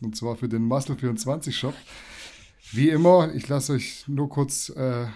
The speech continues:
die Erinnerung da, dass ihr mit dem Code Podcast zehn zehn Prozent aufs gesamte Sortiment spart.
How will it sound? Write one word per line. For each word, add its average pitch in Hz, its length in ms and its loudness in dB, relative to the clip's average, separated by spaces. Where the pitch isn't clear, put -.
die 123 100 -4
Erinnerung 165 580 2
da, 143 240 2
dass 127 240 -6
ihr 123 80 -2
mit 117 180 -6
dem 113 160 -4
Code 131 360 -6
Podcast - 680 -8
zehn 127 360 0
zehn 127 240 -2
Prozent 123 440 -6
aufs 110 200 -8
gesamte 117 460 -6
Sortiment 110 520 -6
spart. 117 380 -12